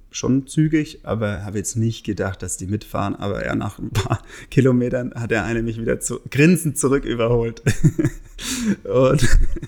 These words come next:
<laughs> dann wusste ich, okay, die meinen's zumindest am Anfang ernst. Und ich war mir auch sicher, ähm, den einen haben wir dann gleich verloren, der hat seine Nutrition, ähm, verloren und hat dann angehalten, hat die, hat die aufgesammelt.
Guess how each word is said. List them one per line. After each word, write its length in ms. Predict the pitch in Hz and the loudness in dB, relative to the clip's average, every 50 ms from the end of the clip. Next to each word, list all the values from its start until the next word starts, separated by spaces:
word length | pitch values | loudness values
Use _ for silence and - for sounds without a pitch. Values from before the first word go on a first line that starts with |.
| - - | -14 -14
<laughs> 400 | - - 135 - - - - - | -8 -8 -6 -6 -6 -10 -12 -12
dann 140 | 117 113 - | -10 -8 -6
wusste 260 | 123 131 - - - | -6 -6 -6 -4 -4
ich, 80 | 123 123 | -2 -2
okay, 300 | 123 123 139 131 123 131 | -2 0 2 2 4 4
die 180 | 127 123 - - - | 4 2 -2 -6 -6
meinen's 800 | 123 127 120 - 123 123 120 - 135 123 120 - - - - - | -6 -6 -6 -4 -2 -2 0 0 0 0 -2 -2 -6 -8 -8 -6
zumindest 420 | - - 127 127 123 127 120 - | -2 2 4 4 4 2 2 0
am 120 | 127 113 113 | -2 -2 -2
Anfang 340 | 113 113 104 - 98 87 - | -2 -2 -4 -4 -6 -6 -4
ernst. 500 | - 101 107 117 135 151 147 - - - | -4 -2 -2 0 -2 -2 -2 -6 -6 -4
Und 120 | 113 117 | -2 -2
ich 100 | 110 107 | -2 0
war 140 | 113 110 123 | -2 -2 -2
mir 180 | 127 - - | -2 -2 -4
auch 60 | 180 - | -4 -6
sicher, 500 | - - 143 131 - 131 120 131 139 - - - - - - - - _ _ _ _ _ | -4 -4 -4 -2 -2 -2 -4 -4 -6 -10 -16 -20 -20 -20 -20 -20 -20 _ _ _ _ _
ähm, 300 | 127 120 113 113 107 104 | -2 -2 0 0 -2 0
den 140 | - 117 113 | 0 2 2
einen 200 | 107 120 139 139 | 2 2 2 2
haben 80 | 127 123 | 0 0
wir 80 | 120 | -2
dann 140 | 110 117 113 | -2 -2 -4
gleich 180 | 113 120 117 117 | -4 -4 -6 -6
verloren, 440 | - - 110 107 110 123 131 131 123 | -6 -4 -2 -2 0 0 0 0 -2
der 100 | 120 117 | -2 -4
hat 160 | 117 - - | -6 -8 -8
seine 240 | - 117 110 113 110 | -6 -4 -2 -2 -2
Nutrition, 540 | 113 107 - - 139 139 147 143 139 139 - - - | -2 -4 -4 -6 -6 -4 -2 -2 -2 -2 -4 -8 -10
ähm, 420 | 127 127 131 131 131 131 131 - - - - _ _ _ _ _ - - 113 117 | -8 -6 -6 -4 -4 -6 -6 -8 -10 -16 -20 _ _ _ _ _ -10 -6 -6 -6
verloren 500 | - - 135 131 127 131 139 139 131 131 | -4 -2 -2 0 0 0 0 0 -2 -2
und 140 | 127 113 117 | -4 -4 -4
hat 100 | 120 - | -6 -6
dann 140 | 113 - | -6 -6
angehalten, 640 | - - 135 151 151 190 139 135 135 139 135 131 127 | -2 0 0 0 0 0 0 -2 -2 -4 -4 -6 -6
hat 100 | 127 113 | -6 -4
die, 160 | 123 127 123 - - | -4 -4 -4 -4 -6
hat 120 | 117 123 117 | -6 -4 -2
die 100 | 127 120 | 0 0
aufgesammelt. 800 | 127 139 - - 151 139 - - 131 143 160 160 156 - - | 0 -2 -2 -2 -2 -2 -2 0 2 2 4 4 4 4 2